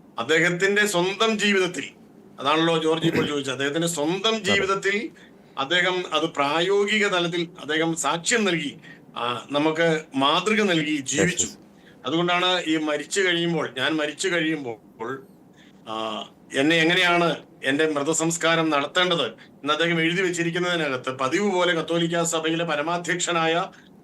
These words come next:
Speaker 1: പരിശുദ്ധ മാർപ്പാപ്പ, ആ, ദിവംഗതനാകുമ്പോൾ അദ്ദേഹത്തിന് നൽകുന്ന, ആ, ഔദ്യോഗികമായ ആദര സൂചന കർമ്മ-, സൂചക കർമ്മങ്ങളൊന്നും തന്നെ, ആ, എൻ്റെ മൃതസംസ്കാരത്തോട് ചേർത്ത് വെക്കേണ്ടതില്ല,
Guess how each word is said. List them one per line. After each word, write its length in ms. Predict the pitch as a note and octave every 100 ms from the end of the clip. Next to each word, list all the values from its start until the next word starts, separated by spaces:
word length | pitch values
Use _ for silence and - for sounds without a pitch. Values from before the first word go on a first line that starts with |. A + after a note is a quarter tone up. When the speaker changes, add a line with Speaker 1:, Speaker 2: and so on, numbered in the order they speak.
| -
Speaker 1:
പരിശുദ്ധ 300 | C#3 D#3 F3
മാർപ്പാപ്പ, 480 | E3+ E3 E3 E3+ E3+
ആ, 460 | E3+ E3 D3 C#3 C#3 - -
ദിവംഗതനാകുമ്പോൾ 880 | D3 E3+ F#3+ F3+ E3 D#3+ D#3+ E3 D3+
അദ്ദേഹത്തിന് 520 | C#3 D#3+ E3+ F3 F3
നൽകുന്ന, 520 | D#3+ E3 E3+ F#3 G3+ - - - - -
ആ, 380 | C3+ C3+ C#3 -
ഔദ്യോഗികമായ 840 | C3+ E3 F3+ G3 G3+ G3 F3+ E3+ D#3+ D#3 D#3
ആദര 680 | C#3+ C#3 D#3 E3 E3+ F3 E3+ -
സൂചന 400 | D3 D#3 D#3+ E3
കർമ്മ-, 340 | D#3+ D3 D3+ C#3+
സൂചക 420 | C#3+ D#3 D#3+ D#3+
കർമ്മങ്ങളൊന്നും 800 | D3+ D3+ E3+ F3 E3 D#3+ F#3+ F3+
തന്നെ, 220 | C#3+ A#2 - - - - - -
ആ, 140 | B2
എൻ്റെ 400 | C3+ C#3 D#3 E3+
മൃതസംസ്കാരത്തോട് 840 | F3+ D#3 D#3 E3 E3 E3+ E3 E3+ E3+
ചേർത്ത് 320 | D#3 D#3 D3+
വെക്കേണ്ടതില്ല, 840 | D3+ C#3+ D#3+ D#3+ D3+ C3+ D#3 B2+